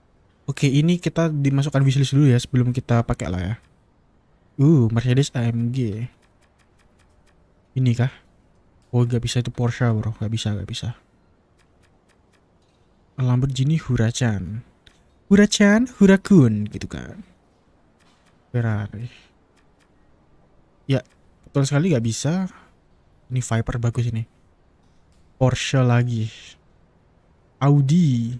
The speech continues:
Wah, ini R E P level, level dua puluh delapan sih gak ngotak banget ya. Ini mobil, mobilnya keren-keren semua, bro. Huracan Performande.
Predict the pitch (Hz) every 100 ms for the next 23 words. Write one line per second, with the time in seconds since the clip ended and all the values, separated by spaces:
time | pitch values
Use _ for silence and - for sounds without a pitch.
0 | - _ _ _ _ _ _ _ _ _
1 | _ _ 151 143 151 135 131 135 135 139
2 | 143 - 135 135 135 147 143 143 143 143
3 | 131 120 - 139 147 156 117 123 139 117
4 | 131 170 127 123 147 135 139 135 131 160
5 | 147 139 143 143 165 175 123 117 117 -
6 | _ _ _ _ _ _ _ _ _ _
7 | _ _ _ _ _ _ _ _ _ _
8 | _ _ _ 147 - - 160 139 120 -
9 | 143 123 135 - 139 139 131 143 143 110
10 | 104